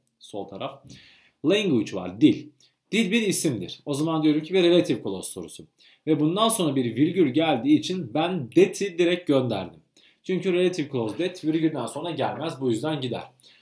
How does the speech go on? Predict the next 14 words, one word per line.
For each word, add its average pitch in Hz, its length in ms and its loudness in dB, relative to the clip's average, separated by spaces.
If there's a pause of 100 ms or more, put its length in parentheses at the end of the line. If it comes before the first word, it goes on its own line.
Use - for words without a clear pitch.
(420)
Daha 202 200 4
sonra 117 380 -2
the 123 80 -12
word 185 340 2
renaissance. 151 600 -2 (320)
Renaissance 196 580 -2 (140)
kelimesi 160 840 2
demiş 95 280 -8
arkadaşlar. 87 760 -6 (760)
Ee, 104 320 -6
is 185 360 -4
borrowed, 151 720 2
ödünç 160 380 2
alınır. 117 500 -4